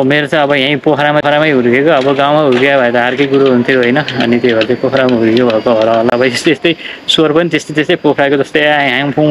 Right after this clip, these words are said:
ह्याङ, ह्वाउ फु भन्दै त्यस्तो हुन्छ होला, होइन? अब चाहिँ पानी पर्ला जस्तो पनि गरेछ केटा, होइन? अब चाहिँ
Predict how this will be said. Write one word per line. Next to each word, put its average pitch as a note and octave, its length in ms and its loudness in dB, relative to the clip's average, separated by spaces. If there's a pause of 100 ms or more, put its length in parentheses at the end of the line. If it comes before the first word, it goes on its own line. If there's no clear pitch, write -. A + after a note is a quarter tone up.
ह्याङ, C3+ 240 -2
ह्वाउ C3+ 300 0 (100)
फु D#3 40 2 (120)
भन्दै C3 240 0 (160)
त्यस्तो A#2+ 240 -2
हुन्छ C#3 80 -4
होला, B2 240 0
होइन? D#3+ 100 -2 (540)
अब A#2+ 60 2 (100)
चाहिँ C3+ 160 2
पानी C#3 320 -4
पर्ला C#3+ 320 0
जस्तो - 160 -4
पनि D3 80 -2
गरेछ C3+ 280 0 (120)
केटा, C3 160 2
होइन? B2+ 440 2 (480)
अब B2+ 120 2
चाहिँ C3+ 340 0